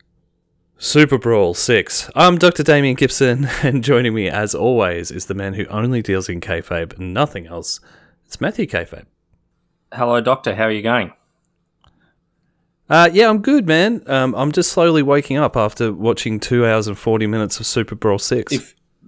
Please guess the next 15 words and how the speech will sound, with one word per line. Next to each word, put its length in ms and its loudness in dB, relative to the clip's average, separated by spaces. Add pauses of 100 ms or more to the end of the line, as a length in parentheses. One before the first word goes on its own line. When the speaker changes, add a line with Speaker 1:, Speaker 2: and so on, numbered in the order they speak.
Speaker 2:
yes. 480 -4 (220)
If 180 -4
you 140 2
were 100 2
to 140 2
write 340 0
a 80 -2
prescription 640 -6
to 160 -2
an 120 0
insomniac 840 -4
as 160 -2
a 60 -8
doctor, 560 -2
<laughs> 60 -20